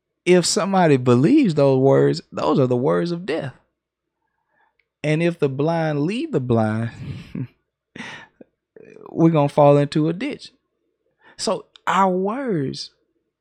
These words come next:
are getting so many people into trouble, and even ourselves.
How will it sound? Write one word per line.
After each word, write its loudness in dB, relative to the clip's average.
are 2
getting -2
so -8
many -6
people -8
into -4
trouble, -8
and -6
even -2
ourselves. -4